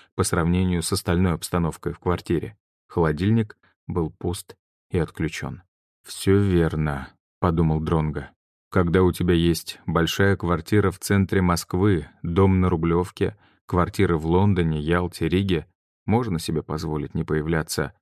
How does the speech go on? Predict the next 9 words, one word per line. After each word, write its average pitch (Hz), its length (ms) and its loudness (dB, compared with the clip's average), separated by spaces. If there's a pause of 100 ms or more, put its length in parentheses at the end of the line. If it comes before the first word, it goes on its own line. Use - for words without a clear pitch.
(120)
в - 80 -16
своём 78 580 -4
не 98 160 2
очень 80 320 -2
презентабельном 76 960 -2
жилище". 78 560 -4 (600)
Он 92 220 -2
пощупал - 480 -6
куртку, - 480 -10